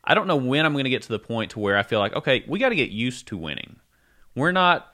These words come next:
just ahead of Vanderbilt. I remember every year we would finish just ahead of Vanderbilt.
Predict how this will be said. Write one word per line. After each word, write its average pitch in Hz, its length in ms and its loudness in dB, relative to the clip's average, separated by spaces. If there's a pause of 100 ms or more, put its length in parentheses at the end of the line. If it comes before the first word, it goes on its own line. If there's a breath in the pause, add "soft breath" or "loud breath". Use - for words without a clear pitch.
just 127 240 -4
ahead 120 220 2
of 98 60 -2
Vanderbilt. 92 380 -2
I 117 40 2
remember 147 280 2
every 127 220 2
year 104 220 0
we 104 140 -4
would 95 100 -6
finish 95 280 -2
just 190 280 -4
ahead 131 200 -2
of 107 80 -2
Vanderbilt. 80 500 -4